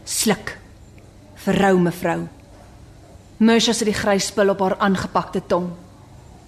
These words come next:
Suster streel Mersha se sweterige hare. "Vir smart en onthou. Sluk, mevroukie. Dis al wat help." Matrone sit die botteltjie pille weg.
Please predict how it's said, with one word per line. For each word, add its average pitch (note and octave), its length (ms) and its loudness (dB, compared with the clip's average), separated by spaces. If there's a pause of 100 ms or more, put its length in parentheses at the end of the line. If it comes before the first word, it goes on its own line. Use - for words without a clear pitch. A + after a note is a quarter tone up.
Suster - 340 -2
streel F#3 500 0
Mersha F3 360 0
se E3+ 120 -8
sweterige F#3 560 -4
hare. E3+ 320 -4 (960)
"Vir - 160 -10
smart - 580 -4 (680)
en F3 120 0
onthou. F3 440 -2 (1080)
Sluk, - 400 -4
mevroukie. E3+ 580 -4 (1000)
Dis - 280 -4
al F3 240 0
wat E3+ 180 -2
help." D#3 380 -6 (1500)
Matrone C4+ 460 4
sit C#4 120 0
die A#3 80 4
botteltjie G#3 380 2
pille G3 260 4
weg. E3+ 380 -2